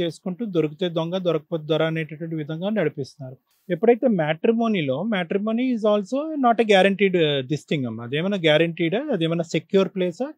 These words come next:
కాదు. ఓకే, ఒక వ్యక్తి గురించి అతను display చేస్తాడు, there is no guarantee for it. ఇవి, ఇవి నాలో ఎక్స్వైజెడ్ characteristics ఉన్నాయి అని అంటాడు.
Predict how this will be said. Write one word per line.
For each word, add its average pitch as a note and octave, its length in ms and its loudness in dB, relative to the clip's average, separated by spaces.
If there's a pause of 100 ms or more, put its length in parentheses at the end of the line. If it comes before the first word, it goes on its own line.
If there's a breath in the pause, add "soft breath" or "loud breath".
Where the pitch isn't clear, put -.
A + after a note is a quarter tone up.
కాదు. B2+ 360 2 (500)
ఓకే, G#3 300 0
ఒక E3 260 0
వ్యక్తి F3 300 -2
గురించి A3 380 -2
అతను F#3+ 200 -2
display G#3+ 440 0
చేస్తాడు, E3 380 2
there C#4 160 -4
is A#3+ 80 -6
no B3 140 0
guarantee F#3+ 460 4 (100)
for C3 100 -4
it. C3 160 -8
ఇవి, G#3 420 -2
ఇవి G#3 240 -4
నాలో G3+ 240 0
ఎక్స్వైజెడ్ F#3 480 -2
characteristics E3+ 680 -2
ఉన్నాయి F3 340 -2
అని F#3 120 -2
అంటాడు. C3 400 -10